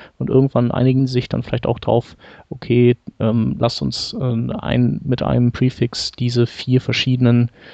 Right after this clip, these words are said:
ähm, ersetzen. Und das wird halt dann noch eine Weile dauern, aber ich denke, diese,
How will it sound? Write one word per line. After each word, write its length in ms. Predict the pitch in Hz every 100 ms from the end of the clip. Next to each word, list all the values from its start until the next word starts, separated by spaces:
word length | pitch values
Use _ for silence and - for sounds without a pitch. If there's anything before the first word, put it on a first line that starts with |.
| - _ -
ähm, 420 | 117 113 110 113 - _ -
ersetzen. 640 | 123 120 - - 151 147 - _ - - _ _
Und 600 | 214 156 117 117 - - - _ -
das 200 | 123 -
wird 100 | 110
halt 160 | 104
dann 80 | 110
noch 80 | 117
eine 160 | 123
Weile 220 | 120 120 113
dauern, 340 | 113 127 139
aber 140 | 117
ich 120 | 117 -
denke, 320 | 117 135 131
diese, 520 | 120 120 120 120 117